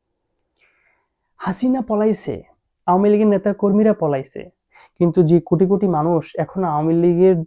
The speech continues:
আইডিওলজিতে বিশ্বাস করে, তারা তো বাংলাদেশে আছে, তারা কি বাংলাদেশের মালিক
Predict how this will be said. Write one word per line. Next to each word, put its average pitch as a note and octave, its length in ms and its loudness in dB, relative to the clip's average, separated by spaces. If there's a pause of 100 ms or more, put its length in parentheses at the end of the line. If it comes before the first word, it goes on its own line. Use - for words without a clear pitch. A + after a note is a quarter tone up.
(420)
আইডিওলজিতে F3 520 2
বিশ্বাস E3 400 -4
করে, D#3 180 -8
তারা D#3+ 260 -2
তো F#3 100 -4
বাংলাদেশে D#3+ 560 -4
আছে, C#3 220 -8
তারা D3+ 280 -4
কি E3+ 120 -6
বাংলাদেশের E3+ 500 -4
মালিক E3+ 260 -4